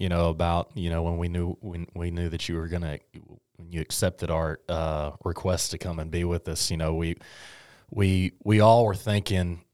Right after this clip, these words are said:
you know, this is how the world looks at major league athletes. You know, this is,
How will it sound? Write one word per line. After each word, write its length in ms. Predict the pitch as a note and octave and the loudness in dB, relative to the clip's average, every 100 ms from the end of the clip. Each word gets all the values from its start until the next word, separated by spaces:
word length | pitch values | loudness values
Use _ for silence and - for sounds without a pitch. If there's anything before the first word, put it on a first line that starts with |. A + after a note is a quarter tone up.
| _ - | _ -14
you 120 | - F#2+ | -4 0
know, 300 | F2+ E2+ - _ _ _ _ | 2 2 -2 _ _ _ _
this 220 | A2+ A2+ | 0 0
is 120 | G#2 | 2
how 140 | A2 F#2+ | 2 2
the 100 | F2+ | 0
world 420 | D#2+ F2+ F#2 E2 | -2 0 0 -2
looks 420 | E2 E2 - - - | -2 -2 -2 -4 -2
at 200 | E2 - | -4 -4
major 320 | E2 E2 D#2+ | -4 -4 -4
league 180 | D#2 D2+ | -6 -4
athletes. 800 | D2+ D#2+ - D#2 F2 - - - | -4 -4 -6 -8 -6 -4 -4 -2
You 100 | F#2 | -2
know, 200 | E2+ E2 | 0 0
this 280 | D#2+ G2 - | 0 0 2
is, 280 | G2 F2 | 2 0